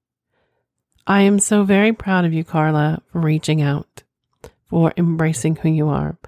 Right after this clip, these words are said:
for embracing that side of you and be blooming and growing your wings and not keeping them clipped. That is, if that's not what an amazing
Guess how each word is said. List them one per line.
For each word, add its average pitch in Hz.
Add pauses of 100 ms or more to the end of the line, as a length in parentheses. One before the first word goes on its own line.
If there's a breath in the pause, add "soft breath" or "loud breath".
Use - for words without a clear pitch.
(340 soft breath)
for 170
embracing 170
that 165
side 196
of 185
you 151
and 180
be 175
blooming 185
and 170
growing 185
your 175
wings 160
and 170
not 175
keeping 165
them 160
clipped. - (840)
That 180
is, 180 (520 soft breath)
if 202
that's 226
not 196
what 185
an 190
amazing 180